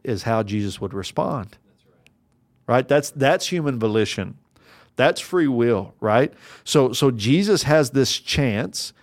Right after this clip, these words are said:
Speaker 1: in the greatest tragedy of tragedies, right? He can do, he can do a couple of things, right? Uh, the first thing he could do is just say, uh, "Forget y'all, call down some angels,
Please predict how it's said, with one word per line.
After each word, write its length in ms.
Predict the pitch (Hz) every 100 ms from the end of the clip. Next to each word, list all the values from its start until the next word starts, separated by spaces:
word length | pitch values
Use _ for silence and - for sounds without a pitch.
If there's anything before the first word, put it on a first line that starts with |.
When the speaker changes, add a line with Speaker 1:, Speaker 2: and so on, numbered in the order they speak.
| _ _ -
Speaker 1:
in 140 | 135
the 100 | 117
greatest 640 | 92 113 131 151 175 - -
tragedy 680 | - - 135 131 127 131 127
of 120 | 107
tragedies, 800 | - 123 110 107 95 98 - - -
right? 240 | 120 117
He 140 | 120
can 160 | 160 151
do, 260 | 131 135 120 - - _
he 100 | -
can 120 | 156 160
do 120 | 151
a 60 |
couple 320 | - 123 117 113
of 100 | 95
things, 360 | 110 95 90
right? 240 | 110 107 - _ _ _ _
Uh, 100 | 135
the 140 | 117 110
first 340 | - 123 -
thing 140 | 156 147
he 120 | 139
could 140 | 139
do 340 | 123 143 156 165 - _ _ _ _ -
is 240 | 123 101
just 360 | 98 113 117 -
say, 480 | 135 113 104 98 98
uh, 340 | - 101 95 -
"Forget 680 | - 117 98 95 135 -
y'all, 380 | 117 98 101 165 _ _ _ _ _ _ _ _ -
call 240 | 143 143
down 260 | 147 143 139
some 160 | 139
angels, 640 | 127 120 110 110 117 104